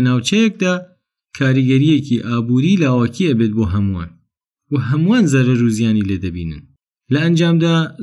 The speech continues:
زۆربەی سەرکردەکانی ئەمریکا و ئۆروپا و ئاسیا بەرژەوەندیەکی مشتەرەک و زۆر بەهێزیان هەیە لە پاراستنی ئاشتی جیهانی. لە ساڵی هەزار و نۆسەد و چل و پەنجەوە تەقریبەن هیچ گەلێکی سەربەخۆی ناسراو لەلایەن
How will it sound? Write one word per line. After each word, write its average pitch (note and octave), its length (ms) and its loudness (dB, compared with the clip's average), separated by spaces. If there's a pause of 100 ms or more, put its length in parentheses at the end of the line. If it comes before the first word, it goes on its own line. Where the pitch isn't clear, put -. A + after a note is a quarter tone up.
(120)
زۆربەی B2+ 460 2
سەرکردەکانی B2 800 -2
ئەمریکا A2 560 0
و A#2+ 160 0
ئۆروپا G#2+ 500 -2
و G#2+ 140 -2
ئاسیا C#3+ 480 -2 (540)
بەرژەوەندیەکی D3 880 0
مشتەرەک C#3 500 -4
و D#3 100 2 (180)
زۆر B2 300 0
بەهێزیان B2+ 680 0
هەیە A2+ 200 -2
لە G#2+ 120 -4
پاراستنی G2+ 640 -4
ئاشتی F2+ 320 -8
جیهانی. F2 460 -10 (460)
لە C3 180 0
ساڵی F3+ 300 -2
هەزار D3 240 0
و D3+ 80 2
نۆسەد D#3+ 280 0
و C#3+ 100 -6
چل A2 160 -2
و G#2+ 120 -2
پەنجەوە A2 440 0 (220)
تەقریبەن A2 600 -4 (120)
هیچ C3+ 240 0
گەلێکی G#2+ 500 -2
سەربەخۆی G#2 720 -4
ناسراو C#3 480 -4
لەلایەن C#3+ 380 -2